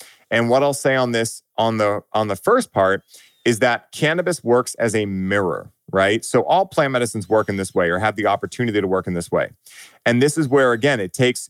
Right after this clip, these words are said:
great responsibility to handle this great power, because most people don't even know what shadow work is,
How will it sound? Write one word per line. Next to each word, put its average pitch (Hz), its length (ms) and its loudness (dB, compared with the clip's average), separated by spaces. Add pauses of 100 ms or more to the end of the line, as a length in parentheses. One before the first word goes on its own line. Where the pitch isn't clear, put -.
great 120 220 0
responsibility 127 760 0
to 117 100 -2
handle 113 300 0
this 107 120 -2
great 107 240 0
power, 98 380 -2 (400)
because 117 240 2
most 151 340 0
people 113 460 2 (340)
don't 165 240 2
even 165 220 0
know 139 160 4
what 127 320 0
shadow 135 340 0
work 117 260 2
is, - 340 -2